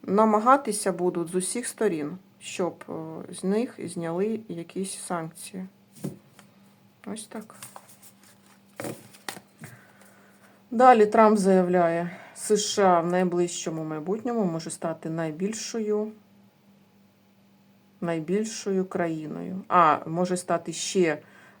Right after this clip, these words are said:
е, набагато більшою країною. Ось так. С Ш А в найближчому майбутньому можуть стати набагато більшою країною Трамп. Ну, це, мабуть, Гренландія, там, скоріш за все, вже вирішилось. А ще, я думаю, якщо прям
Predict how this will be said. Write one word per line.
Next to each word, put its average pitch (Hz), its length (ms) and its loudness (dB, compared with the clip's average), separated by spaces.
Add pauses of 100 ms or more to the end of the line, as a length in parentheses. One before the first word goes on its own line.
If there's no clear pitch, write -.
(120)
е, 165 100 -6
набагато 165 560 2
більшою 185 540 -2
країною. 156 560 -2
Ось 170 160 -8
так. - 260 -10 (600)
С - 160 -10
Ш 190 180 -2
А 170 120 6
в 160 80 -2
найближчому 160 600 -6
майбутньому 170 540 -2
можуть 160 520 -6
стати 160 400 -2
набагато 165 580 -4
більшою 208 560 -4
країною 175 560 -4
Трамп. 151 420 -6
Ну, 190 340 -2
це, 180 60 -4
мабуть, 165 360 -6
Гренландія, 165 680 -2
там, 190 160 -2
скоріш 190 300 -4
за 190 100 -2
все, 190 200 -6
вже 180 200 -2
вирішилось. 165 760 -6 (460)
А 196 160 4
ще, 240 360 -4
я 226 140 2
думаю, 190 320 4
якщо 180 300 -2
прям 180 280 2